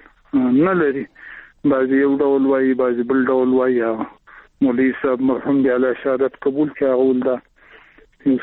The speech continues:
سایه غوندې یو شعاع ده، په عینه کې ښکارېږي. رښتیا هم دا خو په فزیکي ډول باندې نه ده جوړ،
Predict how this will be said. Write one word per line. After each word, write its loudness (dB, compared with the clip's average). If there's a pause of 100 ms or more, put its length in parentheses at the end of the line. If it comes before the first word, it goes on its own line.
سایه 2
غوندې 0
یو 2 (840)
شعاع 0
ده، -6 (180)
په -2
عینه 2
کې -12
ښکارېږي. 0
رښتیا -2
هم 0 (580)
دا 0
خو -4
په -8
فزیکي -2
ډول 0
باندې 0
نه 2
ده 0
جوړ، 0